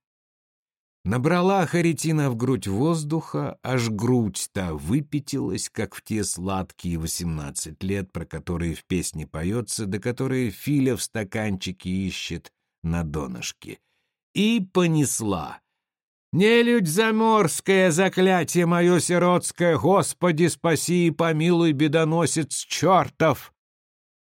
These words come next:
Понурил Егор голову, слушал, на сына поглядывая. Но Колька не на него глядел и не на мать, на компас.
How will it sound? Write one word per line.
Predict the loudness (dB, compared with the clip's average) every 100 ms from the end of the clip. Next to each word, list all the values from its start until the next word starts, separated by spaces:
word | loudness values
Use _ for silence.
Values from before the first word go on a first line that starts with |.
| _ _ _ -6
Понурил | -4 -2 0 2 2 2 2 0
Егор | -2 -2 0 0 -2
голову, | -2 0 2 2 0 -2 -4 -6 -8
слушал, | -10 -8 -4 -4 -4 -8 -6 -6 -6 -8 -10
на | -10 -8
сына | -8 -8 -10 -10 -14
поглядывая. | -16 -12 -12 -12 -12 -14 -14 -16 -20 _ _ _ _ _ -6
Но | 0 2 2
Колька | 2 2 2 2 0 0 2
не | 2
на |
него | 4 4 4 4
глядел | 2 0 2 2 2
и | 2
не | 2
на | 2
мать, | 0 -2 -6 -12 -14 -14 -6
на | -4
компас. | -2 -2 -2 -4 -12 -10 -8 -10 -12